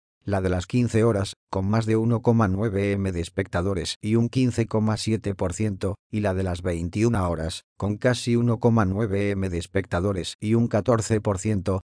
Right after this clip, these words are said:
encabezaron sus respectivas franjas de emisión con uno coma dos y dos coma siete puntos de ventaja, respectivamente, sobre Antena tres,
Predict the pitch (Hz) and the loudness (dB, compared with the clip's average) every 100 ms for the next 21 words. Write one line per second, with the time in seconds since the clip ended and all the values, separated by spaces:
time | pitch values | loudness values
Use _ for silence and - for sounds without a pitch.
0 | _ 92 98 101 101 - 127 123 113 107 | _ -4 -2 0 0 2 2 2 2 -2
1 | 101 - 98 - 120 117 110 110 107 92 | -2 -4 -6 0 2 4 2 0 -2 -2
2 | 98 95 82 85 85 123 120 107 101 117 | -4 -2 -2 -2 0 2 4 2 2 0
3 | 113 120 107 95 104 101 98 107 - 117 | 2 2 4 2 0 -2 0 0 2 2
4 | 107 - 107 107 101 104 95 107 90 95 | 2 0 -2 -2 -2 -2 0 -2 0 -2
5 | 90 85 110 78 - _ - 92 107 - | 0 -2 -2 -4 -10 _ -4 0 0 0
6 | 98 - 123 113 98 98 98 92 - _ | -6 0 4 4 4 0 0 0 -2 _
7 | - 90 87 90 87 123 127 117 117 101 | -4 -2 -2 -4 2 4 4 4 2 2